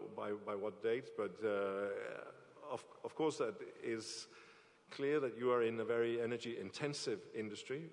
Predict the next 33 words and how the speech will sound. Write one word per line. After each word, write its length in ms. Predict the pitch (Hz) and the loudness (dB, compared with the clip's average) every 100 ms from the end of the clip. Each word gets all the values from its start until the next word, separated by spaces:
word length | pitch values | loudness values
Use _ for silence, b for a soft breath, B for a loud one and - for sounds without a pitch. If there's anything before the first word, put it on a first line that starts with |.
| - 104 | -12 -8
We 200 | 123 117 | -4 -2
are 100 | 104 | -2
well 300 | 104 120 123 | 0 4 4
aware 380 | 113 113 135 | 4 4 4
of 300 | 147 107 101 | 2 0 -2
the 380 | 110 104 101 98 | 0 -2 -2 -4
needs 400 | 98 117 151 165 | -2 0 0 0
of 140 | 127 120 | -4 0
the 80 | |
energy 340 | 117 117 113 107 | 0 0 -2 -4
intensive 460 | 101 113 113 117 | -2 -4 -4 -4
industry, 440 | 113 113 117 131 120 | -4 -4 -6 -4 -4
and 120 | 104 | -4
of 120 | - | -4
course 280 | - 131 131 B B B B | 2 2 0 B B B B
we 100 | 110 | -8
do 160 | 110 120 | -2 0
not 280 | 113 123 104 98 | 2 0 0 -2
want 340 | 117 117 110 120 | 0 0 -6 0
Europe 280 | 120 117 - | 2 2 0
to 60 | |
be 220 | 98 110 104 | -8 -6 -4
without 340 | 104 107 104 110 | -2 -2 -2 -4
energy 360 | 107 104 107 | -4 -4 -6
intensive 480 | 104 95 104 - 107 - - | -6 -6 -6 -2 -4 -4 -8
industries 520 | 107 107 - 104 101 | -6 -6 -6 -8 -6
in 100 | 101 | -8
the 80 | 95 | -4
future. 300 | 147 139 98 | -4 -4 -4
That 240 | 107 98 | -4 -6
is 220 | 107 - - 110 | -8 -8 -12 -10
absolutely 560 | 113 - 107 98 95 - b b b | -8 -6 -8 -6 -8 -10 b b b
clear. 280 | - 156 107 | -2 0 0